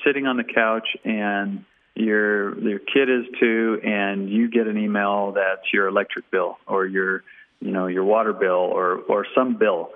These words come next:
I think this is a perfect opportunity to say, "Hey, come over here. I want you to see this," and pull it up and let 'em understand, like, "Holy smokes,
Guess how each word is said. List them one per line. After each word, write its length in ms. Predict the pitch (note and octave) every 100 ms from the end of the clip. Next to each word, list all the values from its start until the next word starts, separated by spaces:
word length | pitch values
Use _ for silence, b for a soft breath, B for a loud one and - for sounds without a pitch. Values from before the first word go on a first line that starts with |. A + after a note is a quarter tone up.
| B B B _ -
I 100 | D3+
think 240 | - G#3
this 120 | G#3+ -
is 100 | C#3+
a 60 | B2
perfect 600 | - - E3 D#3 D3 -
opportunity 640 | B2 A#2 - B2 A2+ G#2
to 80 | -
say, 120 | G#2+
"Hey, 220 | G#2 C3+
come 240 | A#2+ D3 D3+
over 180 | C#3 A#2+
here. 300 | A2+ A2 - B B B
I 120 | - A#2
want 240 | C3 C3+ -
you 60 |
to 300 | B2 A2+ G#2 - -
see 120 | C3
this," 260 | G#2 F#2+ F2+ - - -
and 320 | A2+ B2 A2+
pull 280 | - C3 G#3
it 60 | G3
up 460 | B2 D3+ - - B B B B -
and 280 | A#2 A#2 A#2
let 160 | C3+
'em 140 | F#3 F3
understand, 680 | F3 E3+ - C3 C3 C3
like, 240 | - A#2 -
"Holy 440 | - - D3 D#3+ C3+ -
smokes, 260 | D#3 C3